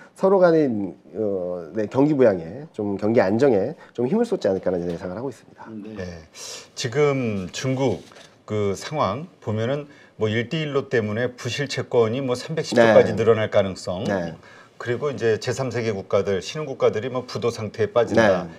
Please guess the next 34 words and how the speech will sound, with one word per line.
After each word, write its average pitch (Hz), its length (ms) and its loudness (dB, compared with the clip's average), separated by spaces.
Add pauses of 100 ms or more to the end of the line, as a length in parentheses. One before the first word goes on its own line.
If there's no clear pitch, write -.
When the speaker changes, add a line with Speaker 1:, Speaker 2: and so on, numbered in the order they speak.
Speaker 3:
이게 120 180 0
이제 156 160 -2
결국에 120 380 0
부메랑이 110 680 0
돼서 101 240 0
중국 120 400 -8
경제 98 500 -2 (300)
어떤 104 260 -4
위기에 120 560 4
대한 107 420 4
Speaker 1:
네. 80 80 -14 (140)
Speaker 3:
직접적 - 460 -2
리스크가 113 400 2
되지 110 220 2
않겠냐, 95 380 -6
이런 117 240 0
시각도 - 420 -2
있고요. 92 360 -4
Speaker 1:
네. 92 280 4 (100)
Speaker 3:
뭐 - 140 -8
부동산 131 340 0
문제는 120 260 -2
워낙 120 260 -2
오랫동안 120 440 2
Speaker 1:
오랫동안 156 320 10
Speaker 3:
있었던 110 80 4
거니까, 95 240 -4
Speaker 1:
있었던 156 160 0
거고요. - 220 -18
Speaker 3:
또 107 120 -2
경제 113 400 -4
위-, 101 140 -8
Speaker 1:
네. 110 200 6
Speaker 3:
어, 92 280 2